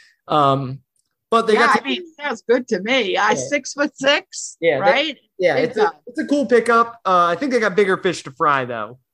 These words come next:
Speaker 1: um, as
Speaker 2: Okay.
Speaker 1: we get to the rest of the month here.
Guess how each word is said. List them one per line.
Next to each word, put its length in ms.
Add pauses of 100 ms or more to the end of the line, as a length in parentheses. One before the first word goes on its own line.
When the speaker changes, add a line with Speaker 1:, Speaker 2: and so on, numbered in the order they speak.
(120)
Speaker 1:
um, 480
as 180
Speaker 2:
Okay. 140
Speaker 1:
we 80
get 280
to 60
the 80
rest 280
of 40
the 60
month 300
here. 340